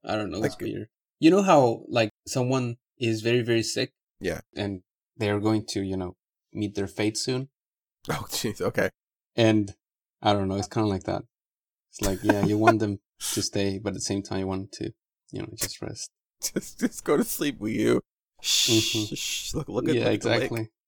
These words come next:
Speaker 2: Um, yeah, I, I know that you can't keep the servers going forever, so that makes sense, but it's kinda sad. It's, you know, it's, and wha-, also, you know what's sad? Club Nintendo.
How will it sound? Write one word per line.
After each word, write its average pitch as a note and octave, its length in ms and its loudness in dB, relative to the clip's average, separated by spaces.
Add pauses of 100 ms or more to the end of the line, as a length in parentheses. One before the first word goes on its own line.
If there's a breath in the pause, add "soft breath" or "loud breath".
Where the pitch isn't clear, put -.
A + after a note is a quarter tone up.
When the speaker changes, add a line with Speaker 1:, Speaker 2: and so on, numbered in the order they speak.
(480)
Speaker 2:
Um, A2 540 10 (360)
yeah, D3 420 8 (160)
I, - 280 2
I D#3+ 40 8
know D#3+ 140 6
that D3 80 4
you C3+ 80 4
can't B2+ 240 0
keep - 240 6
the G#2+ 80 -4
servers G#2 300 2
going G2+ 260 4
forever, G2 480 2 (100)
so F#2+ 420 -2
that E2+ 160 0
makes F#2 200 -2
sense, - 460 -6 (180)
but F2+ 340 0
it's - 120 -12
kinda B3+ 180 -4
sad. F2 320 2 (200)
It's, - 220 -6
you - 140 -6
know, B2 320 -4
it's, - 140 -12 (180)
and F#3+ 160 4
wha-, A#3+ 60 8
also, A#3+ 320 8
you B3 80 8
know C4+ 80 4
what's C4 80 0
sad? B3+ 340 8
Club C4 220 4
Nintendo. C#3 520 6